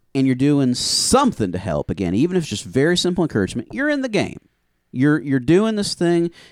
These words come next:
You're living out, uh, this, this Christian life in a meaningful way. That's enough. Uh, you don't, you don't have to be super duper smart. The truth is, the more of this that you do,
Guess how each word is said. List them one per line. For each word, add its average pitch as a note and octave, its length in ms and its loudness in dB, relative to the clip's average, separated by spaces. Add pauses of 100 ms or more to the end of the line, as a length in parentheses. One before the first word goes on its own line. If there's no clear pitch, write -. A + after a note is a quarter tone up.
You're G#2 160 -2
living E3 380 4
out, D#3 360 0
uh, B2 240 0
this, B2 280 -2
this A#2 160 -6
Christian C#3+ 340 0
life C3 200 2
in C3 80 0
a B2+ 40 2
meaningful B2 440 2
way. A2+ 280 0 (140)
That's C#4+ 220 -6
enough. - 600 -2 (240)
Uh, A#2+ 220 2
you D#3 140 0
don't, A3+ 260 2
you F3+ 100 2
don't C4+ 240 0
have B3 220 -2
to A3+ 100 -4
be G3+ 300 -2 (220)
super G3+ 360 2
duper F#3+ 260 2
smart. D#3 280 0
The E3+ 60 -2
truth - 280 -2
is, G3+ 180 0
the F#3 120 0
more G#3 380 4
of G#3 120 -2
this G3 280 0
that - 260 -2
you D3 180 2
do, G#2+ 720 2